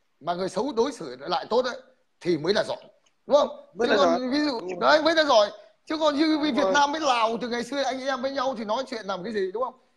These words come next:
Speaker 1: Nhưng bây giờ các bạn cho
Speaker 2: Đúng rồi.
Speaker 1: thằng Trung Quốc nó xấu, nhưng Việt Nam hiện nay quan hệ với Trung Quốc tốt, kể về, kể cả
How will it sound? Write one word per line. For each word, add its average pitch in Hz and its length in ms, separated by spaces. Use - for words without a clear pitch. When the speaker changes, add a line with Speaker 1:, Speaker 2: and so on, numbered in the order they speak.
Speaker 1:
Nhưng 247 160
bây 254 80
giờ 226 120
các 214 120
bạn 208 180
cho 220 60
Speaker 2:
Đúng 208 80
rồi. - 60
Speaker 1:
thằng 160 120
Trung 165 100
Quốc 208 100
nó 196 100
xấu, - 360
nhưng 214 140
Việt 202 200
Nam 208 180
hiện 175 100
nay 196 160
quan 202 160
hệ - 160
với 180 120
Trung 202 140
Quốc 208 160
tốt, 247 160
kể 175 320
về, 160 200
kể 135 220
cả 117 300